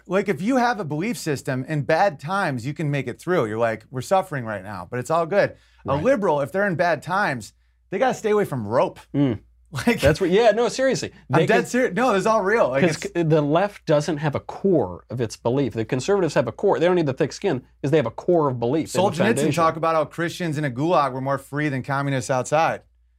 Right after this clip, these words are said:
Speaker 1: Because if you are, you can take punishment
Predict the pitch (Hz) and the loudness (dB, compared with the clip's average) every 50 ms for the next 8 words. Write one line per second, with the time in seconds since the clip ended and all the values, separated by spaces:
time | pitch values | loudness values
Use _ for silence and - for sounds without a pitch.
0 | _ _ _ _ _ - 143 135 180 165 165 165 113 143 147 185 208 220 180 127 | _ _ _ _ _ -8 -4 -2 0 0 0 -2 -2 -2 -2 0 0 2 2 0
1 | 143 - - - 175 170 190 - 240 208 175 - - - 175 196 196 190 - - | 0 -2 -4 -6 -4 -4 -4 -2 -2 -2 -2 -4 -2 0 0 0 0 -2 -6 -12
2 | _ _ _ - - 185 196 226 208 143 - 143 135 123 117 120 | _ _ _ -6 -2 -2 0 0 -2 -4 -4 -4 -2 -2 -4 -6